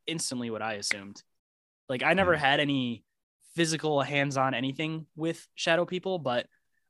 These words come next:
Speaker 1: I, uh, when I had sleep paralysis, they'd be in the distance and in the corners of my room and stuff. And, like, my confirmation of that was the fact that I used to see this continuous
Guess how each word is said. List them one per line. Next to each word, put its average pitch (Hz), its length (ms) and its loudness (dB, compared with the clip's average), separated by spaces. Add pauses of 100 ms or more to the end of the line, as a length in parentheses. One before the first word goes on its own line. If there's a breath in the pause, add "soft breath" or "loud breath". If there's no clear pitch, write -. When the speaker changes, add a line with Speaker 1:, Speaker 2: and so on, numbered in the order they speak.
(120)
Speaker 1:
I, 131 220 2
uh, 120 260 0
when 135 100 -2
I 139 80 2
had 147 140 0
sleep 175 240 0
paralysis, 127 580 0
they'd 127 160 -4
be 127 400 -4 (100)
in 156 120 -2
the 143 60 0
distance 131 500 -2
and 127 80 -4
in 120 80 -2
the 117 60 -4
corners 123 360 -4
of 123 60 -4
my 117 100 -4
room 120 280 -4
and 117 120 -6
stuff. 110 300 -6
And, 120 160 -6
like, 113 200 -6
my 131 140 0
confirmation 123 640 -2
of 113 80 -8
that 110 220 -2
was 117 140 -4
the 110 100 -10
fact 120 260 -6
that 117 100 -8
I - 40 -2
used 113 160 -6
to 123 60 -6
see 123 180 -4
this 120 200 -6
continuous 123 720 -4